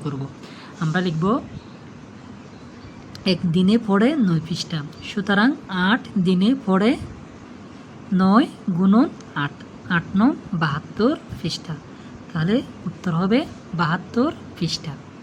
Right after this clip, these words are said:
এবার আমরা সমাধান করব চুরানব্বই পৃষ্ঠার এক নাম্বার। একজন মানুষের দু হাতে মোট দশটি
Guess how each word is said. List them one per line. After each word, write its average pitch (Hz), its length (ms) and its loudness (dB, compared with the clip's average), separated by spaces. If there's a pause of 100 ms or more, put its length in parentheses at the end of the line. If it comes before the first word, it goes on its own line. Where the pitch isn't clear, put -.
(2500)
এবার 185 220 2
আমরা 180 220 0
সমাধান 196 380 0
করব 202 440 2 (240)
চুরানব্বই 175 480 2
পৃষ্ঠার 214 400 2 (160)
এক 170 180 -4
নাম্বার। 143 260 -4 (460)
একজন 208 360 4
মানুষের 202 540 4
দু 185 100 4
হাতে 202 400 4 (680)
মোট 208 220 6 (140)
দশটি 190 500 2